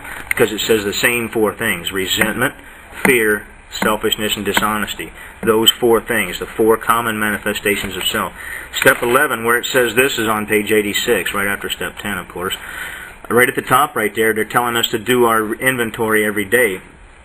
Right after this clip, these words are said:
which is something that I had heard out of the corner of my ear one time. I heard somebody say that the eleventh step inventory, and I go, "Uh-oh, now there's another one."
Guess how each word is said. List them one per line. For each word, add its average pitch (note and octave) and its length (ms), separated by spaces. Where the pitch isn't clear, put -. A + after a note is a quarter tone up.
which C#3 180
is B2+ 120
something E3+ 240
that C3 100
I D3+ 160
had C3 120
heard C#3 220
out B2+ 180
of G#2+ 80
the - 60
corner C3+ 240
of A2 60
my A#2 220
ear A2 300
one F#2+ 180
time. F#2 260
I G2+ 100
heard G#2+ 180
somebody G#2+ 340
say G#2+ 240
that G2 100
the A#2 80
eleventh A2+ 360
step A2 260
inventory, G2+ 500
and F2+ 100
I F#2 60
go, F2+ 220
"Uh-oh, F#2 400
now G#2+ 200
there's G2 160
another G#2 360
one." E2 240